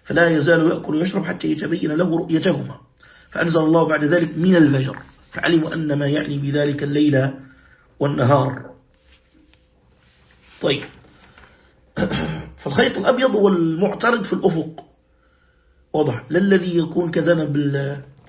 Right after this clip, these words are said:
السرحان، يسموه الفجر الكاذب يعني. هذا لا يحل شيئا ولا يحرم شيئا. أما الخيط الأسود هو سواد الليل.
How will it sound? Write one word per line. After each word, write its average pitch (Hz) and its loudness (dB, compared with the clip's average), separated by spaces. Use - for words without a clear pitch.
السرحان، 151 -2
يسموه 156 -4
الفجر 151 0
الكاذب 143 0
يعني. - -18
هذا 190 0
لا 220 4
يحل 190 0
شيئا 196 0
ولا 180 2
يحرم 156 -2
شيئا. 107 -10
أما 160 0
الخيط 156 2
الأسود 202 0
هو 220 0
سواد 208 4
الليل. 147 -2